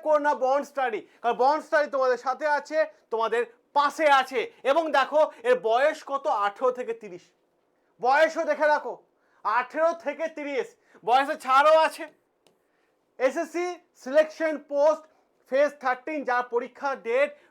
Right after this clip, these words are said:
পর্যন্ত ঘোষণা করে দিয়েছে এসএসসি। পরীক্ষার ডেট, পরীক্ষার ডেট, এই যে দেখতে পাচ্ছ পরীক্ষার ডেট, আমি পুরো ক্যালেন্ডারটা থেকে কে-, কাটিং করে এনেছি। ঠিক আছে,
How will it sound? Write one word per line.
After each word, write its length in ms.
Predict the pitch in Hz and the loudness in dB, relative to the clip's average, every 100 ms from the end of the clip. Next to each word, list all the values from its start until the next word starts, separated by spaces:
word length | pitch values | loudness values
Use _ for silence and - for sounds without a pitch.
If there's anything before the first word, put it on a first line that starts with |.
| _ | _
পর্যন্ত 360 | 262 269 269 294 | -4 -4 -2 -4
ঘোষণা 440 | 214 240 262 262 | -4 -6 -4 -4
করে 200 | 254 240 | -2 -4
দিয়েছে 340 | 220 240 233 | -4 -8 -6
এসএসসি। 420 | 220 226 220 165 131 _ _ | -8 -8 -12 -14 -20 _ _
পরীক্ষার 400 | - 277 285 294 | -4 -4 0 0
ডেট, 260 | 233 233 - _ _ _ _ _ _ | 4 2 0 _ _ _ _ _ _
পরীক্ষার 400 | 262 285 302 269 | -4 -2 0 0
ডেট, 140 | 254 | 0
এই 160 | 208 285 | -2 -4
যে 60 | |
দেখতে 300 | 285 285 294 | -2 -4 -4
পাচ্ছ 320 | 294 285 285 330 | -2 -2 -2 -6
পরীক্ষার 460 | 330 277 269 262 | -4 -4 -2 -2
ডেট, 200 | 233 220 | -2 -2
আমি 340 | 196 226 277 254 - _ | -4 -4 -4 -6 -10 _
পুরো 220 | 254 302 269 277 - | 0 2 2 -2 -6
ক্যালেন্ডারটা 600 | 220 240 269 277 262 190 | -2 -2 0 -2 -2 -6
থেকে 280 | 190 240 294 | -4 -4 -4
কে-, 220 | 254 233 | -4 -8
কাটিং 300 | 220 214 247 | -8 -10 -8
করে 180 | 247 247 | -2 -2
এনেছি। 440 | 233 226 202 135 _ - | -2 -4 -8 -14 _ -14
ঠিক 120 | 240 | -4
আছে, 360 | 294 294 214 | -2 -2 -6